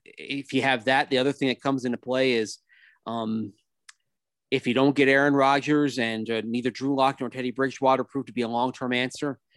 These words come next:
and you get to next year's draft and you're thinking about the, uh,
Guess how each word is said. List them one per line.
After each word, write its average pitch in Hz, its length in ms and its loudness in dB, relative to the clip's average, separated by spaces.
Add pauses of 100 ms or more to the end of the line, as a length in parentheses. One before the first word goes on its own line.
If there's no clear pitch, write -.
(400)
and 117 240 0
you 113 140 -2
get 127 240 0
to 131 80 -4
next 123 300 0
year's 127 200 0
draft 127 400 0
and 113 100 -2
you're 127 140 -4
thinking 156 400 0
about 131 460 2
the, 123 260 -2
uh, 113 220 -2